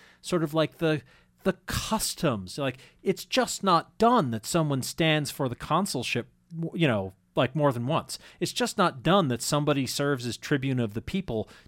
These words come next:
two years in a row. You don't run for re-election. You do it once, you know, and that's it, you know. And, you know, it's not, it's absurd, the idea that, like, someone, a tribune of the people would call for the,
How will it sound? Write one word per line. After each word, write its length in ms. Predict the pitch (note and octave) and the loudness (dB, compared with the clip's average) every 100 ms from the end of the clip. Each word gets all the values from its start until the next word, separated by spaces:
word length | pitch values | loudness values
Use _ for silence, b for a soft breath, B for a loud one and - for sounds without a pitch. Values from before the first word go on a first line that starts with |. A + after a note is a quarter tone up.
| _ - | _ -2
two 140 | F#3 | 0
years 300 | D3+ D3 B2+ | 2 2 0
in 60 | A#2 | 0
a 40 | |
row. 200 | D#3 A#2 | 4 4
You 100 | G#2+ | 4
don't 140 | B3 - | 0 -2
run 160 | A#2 | -6
for 160 | G2+ G2+ | -6 -6
re-election. 540 | G#2 G2 G#3+ - G#2+ | -4 -2 -2 -2 -6
You 60 | A2 | -4
do 180 | G#2+ F3 | 2 2
it 80 | B2+ | 2
once, 480 | A2 D#3+ G#2 - - b b b | 0 0 -2 -6 -10 b b b
you 80 | |
know, 260 | A2+ G2 A#2 - b b b | -4 -4 -6 -12 b b b
and 120 | B2+ C3+ | -4 0
that's 200 | C#3 D3 | 4 6
it, 200 | F#3+ - _ _ A#2 | 6 4 _ _ -12
you 40 | |
know. 240 | F#2+ A2 - _ - | -12 -12 -16 _ -4
And, 280 | B2+ B2 - b b - G3+ | -2 -2 -4 b b -16 -6
you 100 | F#3 | -2
know, 220 | C3 A2+ | 0 0
it's 180 | A#2+ - | -2 0
not, 280 | F3+ D3+ - | 0 0 -2
it's 180 | E3 - | -6 -4
absurd, 500 | D3 - G3 A3 F3+ | -4 0 6 6 6
the 140 | D3 | 4
idea 280 | C3+ C3+ C#3 | 2 2 0
that, 180 | B2+ B2+ | 0 -2
like, 260 | C3 B2 - | -2 -4 -2
someone, 480 | - D3+ D3+ D3 D#3+ | 0 0 -2 -4 -4
a 80 | |
tribune 380 | - E3+ D3 C#3+ | 0 0 2 0
of 80 | B2 | -2
the 80 | A#2+ | -4
people 320 | C3+ C3 A#2+ | -2 -2 0
would 180 | A2 - | -2 0
call 300 | C3+ C3 B2+ | 2 4 2
for 260 | - C3 | 0 -2
the, 320 | A2 A#2+ A2+ | 0 -2 -2